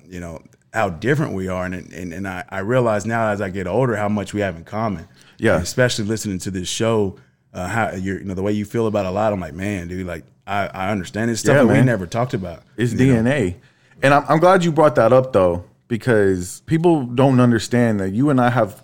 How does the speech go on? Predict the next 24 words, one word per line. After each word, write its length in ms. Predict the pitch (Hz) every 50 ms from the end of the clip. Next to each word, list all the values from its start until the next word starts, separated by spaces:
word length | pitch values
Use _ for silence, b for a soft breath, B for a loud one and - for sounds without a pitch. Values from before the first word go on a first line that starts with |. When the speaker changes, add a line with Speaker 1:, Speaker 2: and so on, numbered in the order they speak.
| _ _
Speaker 2:
quite 260 | - - 120 117 104
a 40 | 101
big 360 | 90 85 113 110 104 87 - -
age 320 | 107 110 104 95 - 85
gap. 460 | 87 98 90 90 80 - - - _ _ _ _ _ -
Speaker 1:
Yeah. 220 | 73 69 69 67 - - _ _ _ _ _ -
Speaker 2:
It 160 | - 143 131 -
seems 320 | - 175 185 190 160 139
more 160 | 147 139 139
like 180 | 127 120 117 120
an 100 | 120 110
age 220 | 110 110 104 87
gap, 320 | 90 110 101 101 - - -
more 220 | 117 123 135 131
of 80 | 120 117
an 100 | 110 107
age 180 | 107 101 92
gap 220 | 95 104 95 90 95
when 140 | 101 101
you're 160 | 98 90 82 71 - _ _ _
kids. 420 | - - 123 107 90 80 76 - -
As 200 | - 110 117 107
adults 380 | 98 92 104 120 123 107 - -
now, 340 | 98 92 87 90 90 87